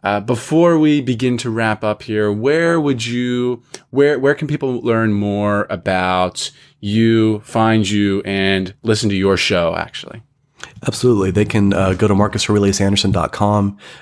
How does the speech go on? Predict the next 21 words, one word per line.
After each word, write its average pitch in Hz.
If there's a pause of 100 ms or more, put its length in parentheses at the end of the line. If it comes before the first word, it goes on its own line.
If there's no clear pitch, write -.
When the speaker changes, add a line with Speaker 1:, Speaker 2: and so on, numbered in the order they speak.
Speaker 2:
My 95
show 101
is 98
called, 95
um, 85 (120)
Conscious 107
Millionaire 101
Epic 90
Achiever. 98
It's 85
under 95
the 92
Conscious 101
Millionaire 98
Network 92
from 92
J 95
V 95
Crum 92
the 87
third. 98